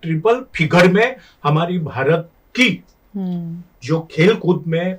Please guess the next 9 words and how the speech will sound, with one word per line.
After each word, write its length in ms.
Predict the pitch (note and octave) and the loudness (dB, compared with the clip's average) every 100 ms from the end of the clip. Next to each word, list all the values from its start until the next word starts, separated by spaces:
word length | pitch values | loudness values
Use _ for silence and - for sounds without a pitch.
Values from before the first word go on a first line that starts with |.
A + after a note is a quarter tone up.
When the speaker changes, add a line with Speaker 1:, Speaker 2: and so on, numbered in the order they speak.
| - | -2
Speaker 1:
personality 600 | C#3 - F3+ F3+ D#3 E3 | 0 2 2 2 2 -2
है, 300 | D3+ F#3+ - - _ - | 0 -2 -4 -16 _ -6
वो 300 | D#3 G3 F#3+ | -4 -4 -6
triple, 360 | - C3+ D3 D#3+ | -10 -6 -4 -6
अ, 680 | F3 D#3 C#3 C3+ B2 - C3+ - - | -4 0 0 0 -6 -4 -6 -8 -4
three, 200 | E3+ G3 | 0 0
अ, 100 | G#3+ - | -2 -6
फिगर 580 | D#3 C#3+ - D#3 E3 F3+ | -4 -4 -4 0 4 4
को 220 | F#3 - | 6 4